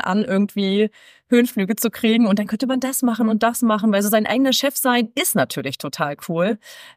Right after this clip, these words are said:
ähm, aber es ist halt auch wichtig, seiner Linie treu zu bleiben und, äh, da zu gucken, dass man, ja,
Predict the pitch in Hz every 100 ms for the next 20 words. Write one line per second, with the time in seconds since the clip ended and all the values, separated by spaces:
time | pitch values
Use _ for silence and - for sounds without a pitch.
0 | - 196 196 190 196 196 - 196 190 -
1 | 214 208 180 190 214 190 190 208 220 185
2 | 196 202 - 175 151 151 156 165 180 -
3 | 170 170 - 165 165 165 170 170 185 -
4 | 180 180 170 165 165 170 165 160 160 175
5 | 160 165